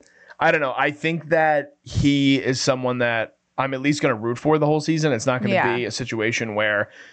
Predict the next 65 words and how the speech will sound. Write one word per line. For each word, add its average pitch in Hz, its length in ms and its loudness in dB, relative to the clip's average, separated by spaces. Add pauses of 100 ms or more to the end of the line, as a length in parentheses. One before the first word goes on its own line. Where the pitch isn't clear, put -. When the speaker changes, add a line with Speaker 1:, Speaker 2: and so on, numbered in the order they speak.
(140)
Speaker 1:
as 131 120 0
I've 123 140 0
heard 127 220 -2
some 123 240 0
friends 117 380 -2
that 113 120 0
have 117 120 -6
watched 104 520 -2 (880)
other 139 180 2
episodes 120 380 -2
of 113 80 -10
The 104 60 -12
Bachelor 107 340 -4
and 113 60 -4
The 110 40 -6
Bachelorette 107 420 -2
over 110 220 0
the 117 80 -2
years, 120 320 0
where 107 240 0 (560)
if 123 100 -2
they're 123 120 0
not 127 180 0
a 120 60 -4
fan 123 320 -2
of 117 100 -6
who 131 140 0
the 117 140 0
actual 113 440 -4 (300)
Bachelor 123 560 -2
or 120 160 0
Bachelorette 120 560 0
is, 123 280 0
then 117 280 0 (420)
the 151 120 2
whole 151 160 0
season 131 320 -6
sort 160 180 2
of 160 120 0
goes 165 180 4
downhill 170 360 2
because 123 440 -2
Speaker 2:
It - 20 -2
does. - 400 -8
Speaker 1:
you're 156 100 4
not 151 160 0
rooting 139 280 -2
for 131 160 -4
the 120 80 -4
person 120 280 0
that's 117 140 -4
actually 113 280 -4
trying 113 200 -2
to 107 80 -6
find 113 280 0
the 107 60 -4
love 110 280 2
and 113 80 -4
you're 101 100 -6
rooting 101 380 -4
for 123 160 -2
them 131 220 -2
the 107 60 -4
whole 104 220 -4
season. 113 480 -4